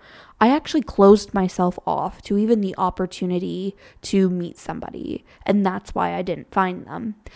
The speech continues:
So wanted to put that out there because I think there's way more to, you'll find them when you aren't even looking. So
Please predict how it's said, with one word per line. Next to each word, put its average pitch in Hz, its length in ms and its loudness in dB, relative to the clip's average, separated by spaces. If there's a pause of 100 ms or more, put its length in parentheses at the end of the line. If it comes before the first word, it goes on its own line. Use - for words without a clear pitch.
(220)
So 220 560 4 (100)
wanted 233 380 0
to - 80 -4
put - 220 0
that 185 160 2
out 185 200 0
there 190 480 -2
because 190 840 2 (180)
I 226 80 0
think 392 180 -2
there's 294 180 2
way 202 200 4
more 190 300 0
to, 185 280 0
you'll 196 120 4
find 190 300 0
them 208 140 0
when 185 140 2
you 175 120 -2
aren't 170 180 -8
even 175 280 -12
looking. 165 640 -8 (460)
So 208 640 4